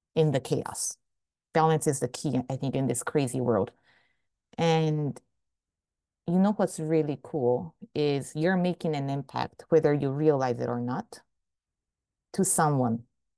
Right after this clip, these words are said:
And what kind of impact would you like to leave? That is up to each one of us, right? So it's like leaving a little piece of yourself in the lives, lives of others, especially for teachers and for coaches that are always interacting with people.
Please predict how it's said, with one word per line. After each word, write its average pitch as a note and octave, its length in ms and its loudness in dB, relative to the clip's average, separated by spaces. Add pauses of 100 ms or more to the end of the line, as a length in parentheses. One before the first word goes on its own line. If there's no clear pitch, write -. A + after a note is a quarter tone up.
(720)
And E3 340 2
what F3+ 200 -2
kind F3+ 200 2
of D#3+ 80 4
impact F3 460 0
would D#3 140 0
you D3 80 2
like G3+ 260 0
to E3+ 80 0
leave? C#3+ 300 -2
That D3 180 0
is C#3 240 -6 (180)
up - 240 -6
to - 160 0
each - 300 -2
one A#2+ 220 -2
of - 140 -10
us, - 240 -12
right? C#3 240 -4 (680)
So - 160 2
it's F#3+ 160 4
like A3+ 160 4
leaving F#3+ 360 6
a F3 40 4
little E3+ 300 4
piece - 420 -4
of C3+ 300 2 (300)
yourself C#3+ 500 0
in C#3 120 -4
the C3+ 80 0
lives, C3+ 360 -2
lives C#3+ 300 0
of B2 200 -4
others, C3+ 360 -2
especially E3 640 0
for D#3 180 -4
teachers C#3 540 -4
and E3+ 220 0
for D3 140 0
coaches B2+ 460 -4
that C3 180 -6
are - 160 -16
always D#3+ 300 6
interacting C3+ 540 -2
with B2 140 -4
people. B2+ 460 -2